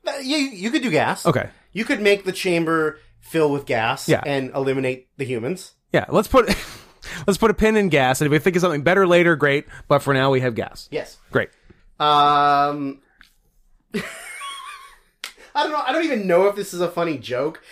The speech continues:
Speaker 1: but just, like, so the, the, the building starts to shake, and, uh, like, this, this demon who's Gozer has been summoned and
Speaker 2: Yeah.
Speaker 1: appears on the top of the building, and the Ghostbusters have to arrive,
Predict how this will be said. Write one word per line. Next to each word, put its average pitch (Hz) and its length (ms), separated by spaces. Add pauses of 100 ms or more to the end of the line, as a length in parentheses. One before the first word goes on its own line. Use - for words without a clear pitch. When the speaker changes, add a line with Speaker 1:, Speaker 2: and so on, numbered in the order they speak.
(160)
Speaker 1:
but 165 120
just, 190 200
like, 190 420
so 202 200
the, 196 180 (140)
the, 185 240
the 160 260
building 220 300
starts 202 240
to 185 80
shake, 175 500 (360)
and, 143 480
uh, 127 560 (160)
like, 139 280
this, - 520 (280)
this 135 280
demon 143 480
who's 143 200
Gozer 135 540
has 143 160
been 127 460
summoned 127 600
and 131 220
Speaker 2:
Yeah. 131 100
Speaker 1:
appears 156 240
on 147 80
the 135 60
top 135 300
of - 20
the 123 80
building, 117 540 (260)
and 143 160
the 135 40
Ghostbusters 156 580
have 139 300
to 139 100
arrive, 120 600